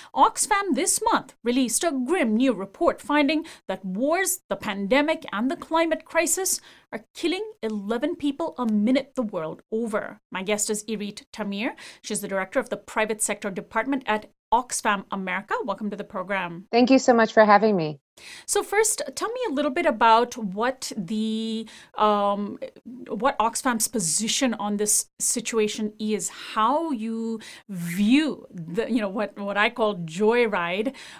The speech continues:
Speaker 1: by these three men, and put it in the context of what's happening in the world today.
Speaker 2: Absolutely. Look, this is not rocket science. We need a fair recovery from what has been a very devastating pandemic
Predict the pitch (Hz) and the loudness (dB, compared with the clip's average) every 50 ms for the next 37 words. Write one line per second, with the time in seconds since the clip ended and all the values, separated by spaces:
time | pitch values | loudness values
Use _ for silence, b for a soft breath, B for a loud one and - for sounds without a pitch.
0 | B B 175 160 220 202 202 214 240 262 202 214 208 214 208 - - - - - | B B -2 2 4 4 6 6 4 2 2 2 0 0 0 -2 -4 -6 -10 -6
1 | - 208 233 226 214 214 202 196 190 190 202 185 170 175 196 214 220 - - 214 | -4 -2 0 2 2 2 0 0 -2 -2 -2 -2 -2 -2 -2 -4 -4 -2 -2 -2
2 | 214 214 214 220 214 - _ - - 320 - 480 523 508 440 330 285 269 - - | 0 0 0 -2 -4 -6 _ -10 -6 0 0 0 0 0 -2 -4 -4 -6 -8 -6
3 | - 240 254 254 302 269 - - 240 - 247 247 247 - - - - 220 220 247 | -4 -4 -2 -2 -2 -2 -2 -6 -4 -4 -4 -4 -6 -6 -8 -8 -10 -8 -2 0
4 | 269 262 247 214 220 208 208 196 175 160 170 196 233 294 381 381 - - - - | 2 2 2 2 0 -2 -2 -4 -6 -8 -6 -4 -2 -4 -4 -6 -10 -12 -12 -12
5 | - - - - 214 _ _ _ _ _ _ _ _ _ _ _ _ _ _ _ | -14 -14 -18 -20 -20 _ _ _ _ _ _ _ _ _ _ _ _ _ _ _
6 | _ _ _ _ _ _ _ _ - 208 202 - - - 196 180 175 175 175 - | _ _ _ _ _ _ _ _ 4 4 4 4 4 2 4 6 6 4 4 2
7 | - 165 160 151 - _ - 196 208 208 190 185 - - _ _ - 233 247 - | 0 -4 -4 -4 -6 _ 2 8 10 10 10 8 4 -4 _ _ 8 8 8 8
8 | - 240 202 - 196 190 185 170 - 170 160 147 147 - 165 - - - 147 147 | 4 2 4 4 4 6 6 6 6 8 6 6 6 4 -4 -4 0 0 0 0
9 | 147 151 151 147 - - - - _ _ _ _ _ - - 214 233 240 247 240 | 0 -6 -6 -8 -10 -14 -20 -20 _ _ _ _ _ 2 4 6 6 8 8 8
10 | 233 208 - - - 180 - - - 196 196 196 208 208 - - 185 170 156 165 | 6 4 2 0 -2 -4 0 4 8 8 10 10 8 6 6 8 6 8 8 10
11 | 175 170 175 175 - - 180 160 165 - - _ - 175 170 170 165 190 180 170 | 8 8 8 6 6 6 6 6 6 2 0 _ 8 8 8 8 8 6 6 6
12 | - - 185 175 170 165 165 - - 175 160 147 - 180 175 180 185 156 - 170 | 6 8 10 10 10 8 4 2 2 2 4 8 10 12 12 12 10 10 10 10
13 | 165 160 170 - - - 165 160 160 151 156 151 - - 151 147 143 156 151 139 | 10 10 6 0 4 6 6 6 6 4 0 0 -2 -2 -2 -2 2 2 2 2
14 | 139 139 139 | 2 0 -4